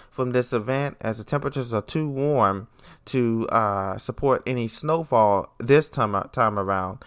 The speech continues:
The trailing edge of this front is bringing rain showers to the Dallas-Fort Worth metro area, and also a little bit of rain in the Arklatex region. Now, elsewhere, we do have heavy rain and thunderstorms that will continue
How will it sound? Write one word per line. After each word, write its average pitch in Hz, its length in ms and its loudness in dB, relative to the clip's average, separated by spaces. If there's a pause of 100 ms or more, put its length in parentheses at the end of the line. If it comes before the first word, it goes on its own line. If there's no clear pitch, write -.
(140)
The - 80 -8
trailing 175 400 6
edge 165 240 6
of 151 140 -2
this 151 200 0
front 160 440 2 (160)
is 117 160 -4
bringing 135 480 0
rain 143 280 2
showers 151 600 2
to 143 100 -2
the 117 100 -2
Dallas-Fort 135 600 2
Worth 139 260 2
metro 131 440 0
area, 127 580 4 (380)
and 147 180 0
also 120 540 0
a 113 60 0
little 135 340 2
bit 117 160 2
of 110 120 -4
rain 117 320 0
in 107 100 -2
the 104 80 2
Arklatex 110 720 2
region. 101 580 -6 (1700)
Now, 147 220 6
elsewhere, 180 800 4 (280)
we 135 140 2
do 185 180 4
have 175 240 4
heavy 180 240 6
rain 170 300 2
and 147 120 -2
thunderstorms 156 640 2
that 113 140 2
will 135 140 0
continue 127 1500 -2